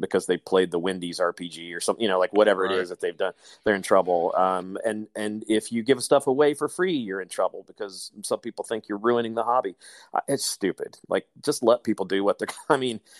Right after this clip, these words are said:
Speaker 1: you know, uh, we, people are so quick to get hurt by things these days that it's just, and have opinions on things that they really don't have any knowledge of or qualification to have an opinion on. But, you know, that's the internet. That's who we are.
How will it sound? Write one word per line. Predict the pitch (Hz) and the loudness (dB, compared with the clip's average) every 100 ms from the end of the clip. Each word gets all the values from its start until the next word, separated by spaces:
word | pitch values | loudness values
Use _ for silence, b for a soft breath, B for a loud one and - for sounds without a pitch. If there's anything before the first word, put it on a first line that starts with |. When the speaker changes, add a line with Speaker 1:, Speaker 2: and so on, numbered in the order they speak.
| B B _ | B B _
Speaker 1:
you | - - 139 | -8 2 2
know, | 139 _ - | 2 _ -6
uh, | 104 104 92 - - | 2 4 4 2 -2
we, | 123 | -2
people | 117 135 139 123 | -2 -4 0 2
are | 107 | 2
so | - | -2
quick | 104 110 110 | -2 -2 -2
to | 101 | -4
get | 92 90 | -4 -2
hurt | 98 95 - | 0 -2 -2
by | 82 | -4
things | 82 85 82 82 | -6 -10 -12 -10
these | 87 80 | -10 -4
days | 82 82 80 | -2 -2 -4
that | 78 | -8
it's | 80 - | -10 -6
just, | - 87 - - | -4 -4 -6 -10
and | - 90 | -8 -2
have | 98 | 0
opinions | 92 - 95 92 87 - | 0 -4 -8 -10 -12 -10
on | 90 92 | -10 -8
things | 92 87 | -8 -8
that | - | -6
they | 120 | 0
really | 160 139 104 _ _ | 2 0 -2 _ _
don't | 110 104 - | 0 0 0
have | 95 92 | -4 -2
any | 92 87 | -4 -4
knowledge | 87 90 92 85 | -2 0 0 0
of | 90 92 85 | 2 2 2
or | 85 80 B B B B | -4 -8 B B B B
qualification | - 90 87 - - 87 82 | 4 4 4 0 -4 -4 -6
to | 82 | -6
have | 82 | -6
an | |
opinion | 78 - 87 85 | -8 -8 -8 -6
on. | 87 85 82 | -4 -6 -4
But, | 85 82 - _ - - | -2 -2 -4 _ -10 -4
you | 82 | 2
know, | 110 | 4
that's | 120 113 - | 6 4 2
the | |
internet. | 85 76 73 | -4 -8 -6
That's | - 85 | -2 -2
who | - | -4
we | 82 73 | -4 -2
are. | 80 82 | -2 -2